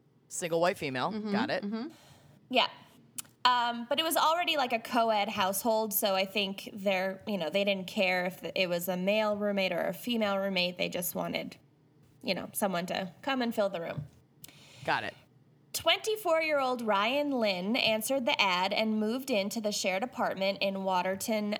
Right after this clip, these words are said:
Speaker 3: Mass.
Speaker 1: Mm-hmm. Very familiar with this town.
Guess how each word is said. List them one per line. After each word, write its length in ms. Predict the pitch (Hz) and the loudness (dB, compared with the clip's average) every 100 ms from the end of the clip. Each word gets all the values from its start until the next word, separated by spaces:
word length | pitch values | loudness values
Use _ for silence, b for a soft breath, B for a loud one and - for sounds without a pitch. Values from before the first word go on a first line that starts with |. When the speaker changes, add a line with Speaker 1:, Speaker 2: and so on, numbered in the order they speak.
| - | -4
Speaker 3:
Mass. 640 | 214 170 98 - - - - - _ _ - - | 0 2 2 -2 -4 -4 -8 -18 _ _ -20 -14
Speaker 1:
Mm-hmm. 280 | 160 151 135 175 _ _ _ _ _ - | -10 -8 -10 -12 _ _ _ _ _ -4
Very 240 | 160 190 185 | 4 6 6
familiar 460 | 185 165 151 135 | 2 2 2 2
with 140 | 123 120 | 0 -2
this 160 | 123 | -6
town. 280 | - 113 101 | -6 -6 -6